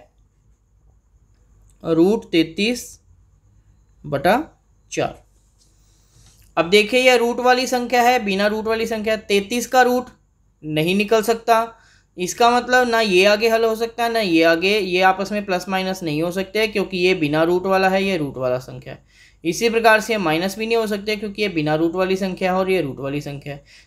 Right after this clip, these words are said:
तो ये आगे हल नहीं हो सकते। इसका मतलब ये जो दो वैल्यूज़ हमारे पास आई हैं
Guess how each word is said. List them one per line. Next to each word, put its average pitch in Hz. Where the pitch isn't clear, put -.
तो 165
ये 190
आगे 196
हल 196
नहीं 143
हो 165
सकते। 202
इसका 180
मतलब 170
ये 185
जो 165
दो 175
वैल्यूज़ 196
हमारे 156
पास 147
आई 160
हैं 147